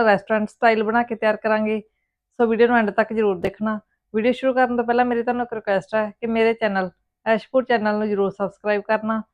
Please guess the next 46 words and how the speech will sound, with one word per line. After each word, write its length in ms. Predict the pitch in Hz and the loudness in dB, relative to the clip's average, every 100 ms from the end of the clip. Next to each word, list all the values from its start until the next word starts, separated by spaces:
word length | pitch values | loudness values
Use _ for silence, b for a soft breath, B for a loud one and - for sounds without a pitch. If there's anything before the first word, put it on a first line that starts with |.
| _ _ - | _ _ -4
ਤਾਂ 100 | 220 | -2
ਜੋ 100 | 220 | 0
ਮੇਰੀ 160 | 214 208 | 0 0
ਆਉਣ 180 | 208 | 0
ਵਾਲੀ 160 | 202 208 | 2 0
ਵੀਡੀਓ 240 | 196 196 | 0 0
ਦਾ 80 | 220 | 0
ਨੋਟੀਫਿਕੇਸ਼ਨ 640 | 214 202 202 - 190 - 208 | 0 -4 -8 -8 -12 -8 -6
ਤੁਹਾਡੇ 200 | 220 202 | -4 -4
ਤੱਕ 140 | 196 190 | -8 -8
ਟਾਈਮਲੀ 280 | 190 190 208 | -8 -6 -8
ਪਹੁੰਚ 320 | 214 190 185 | -8 -8 -8
ਸਕੇ। 240 | - - 165 | -8 -20 -20
ਚਲੋ 600 | _ _ _ _ 220 226 | _ _ _ _ 2 2
ਜੀ, 100 | 226 | 2
ਵੀਡੀਓ 200 | 220 240 | 0 0
ਸ਼ੁਰੂ 240 | - 214 | -2 -2
ਕਰਦੇ 340 | 220 240 214 226 | 2 2 2 -2
ਹਾਂ। 120 | 220 - _ _ _ _ | -2 -8 _ _ _ _
ਤੇ 40 | 226 | -4
ਫਰਾਈਡ 320 | 226 220 208 | 0 2 4
ਰਾਈਸ 280 | 226 214 - | 4 4 -2
ਬਣਾਉਣ 280 | 208 240 220 | -2 0 0
ਦੇ 60 | |
ਲਈ 120 | 208 | 0
ਆਪਾਂ 180 | 208 208 | 0 0
ਜੋ 120 | 202 208 | 0 0
ਵੀ 60 | |
ਸਮਾਨ 340 | 220 220 190 180 | -2 -4 -4 -2
ਲਿਆ, 80 | |
ਇੱਕ 140 | 185 185 | -4 -4
ਵਾਰੀ 140 | 208 - _ | -8 -8 _
ਵੇਖ 280 | 208 180 - | -6 -6 -6
ਲੈਂਦੇ 140 | 143 139 | -20 -20
ਹਾਂ। 1040 | _ _ _ _ _ _ _ _ _ - | _ _ _ _ _ _ _ _ _ 0
ਹਾਂਜੀ, 220 | 220 196 196 - _ _ _ _ | 2 2 -2 -6 _ _ _ _
ਫਰਾਈਡ 280 | 226 233 233 | 6 6 8
ਰਾਈਸ 280 | 247 240 240 | 8 6 6
ਬਣਾਉਣ 320 | 220 247 262 | 2 2 2
ਦੇ 80 | 240 | 2
ਲਈ 180 | 233 220 | 2 2
ਆਪਾਂ 340 | 214 - 214 202 _ _ _ _ _ | 2 0 -2 -2 _ _ _ _ _
ਬਾਸਮਤੀ 440 | 208 220 220 220 233 | 4 4 4 0 0
ਚੌਲ 300 | 233 214 190 | 4 6 6
ਲਏ 200 | 196 | 4
ਆ 60 | 202 | 2